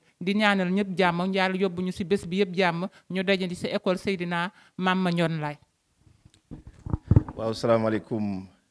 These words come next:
Speaker 2: Menga. Je pense que wax na lépp, Nafi, suñu sœur aussi, wax na lépp. Donc, dañuy compléter rek par rapport ak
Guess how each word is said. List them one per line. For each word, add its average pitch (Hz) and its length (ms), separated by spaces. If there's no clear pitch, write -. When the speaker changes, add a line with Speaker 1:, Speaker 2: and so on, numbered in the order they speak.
Speaker 2:
Menga. 92 460
Je 87 160
pense 90 240
que 85 340
wax 92 180
na 87 100
lépp, 95 200
Nafi, 90 420
suñu 85 560
sœur 82 260
aussi, 82 360
wax 78 160
na 82 100
lépp. 82 200
Donc, 82 240
dañuy 82 440
compléter 87 460
rek 85 160
par 85 140
rapport 85 320
ak 87 80